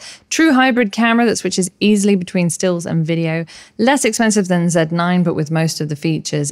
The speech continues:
and the fact that it also has S D card compatibility.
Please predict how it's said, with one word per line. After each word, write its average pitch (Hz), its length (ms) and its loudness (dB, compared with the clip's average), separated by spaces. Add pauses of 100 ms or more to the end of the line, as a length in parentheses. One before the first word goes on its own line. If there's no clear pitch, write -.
and 170 160 0
the 156 60 0
fact 147 300 -6
that 143 140 -4
it - 160 -6
also 147 300 -6
has 139 340 -12
S 139 200 -10
D 151 180 -8
card 127 420 -12
compatibility. - 920 -16